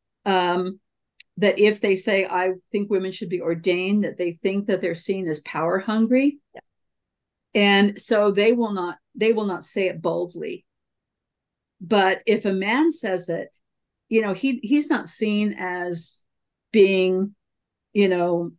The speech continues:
Speaker 1: outrageous or power hungry. If he says, "Yeah, I think women should be ordained." So I think men can have a very important role in promoting more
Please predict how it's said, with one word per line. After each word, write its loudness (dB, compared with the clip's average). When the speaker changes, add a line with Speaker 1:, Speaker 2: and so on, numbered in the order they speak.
Speaker 1:
outrageous 4
or -10
power -6
hungry. -2
If -8
he -2
says, -6
"Yeah, -4
I -4
think -2
women 0
should -10
be -4
ordained." -2
So 4
I 2
think 0
men 0
can -8
have -8
a -2
very 2
important -8
role -2
in 2
promoting 0
more 2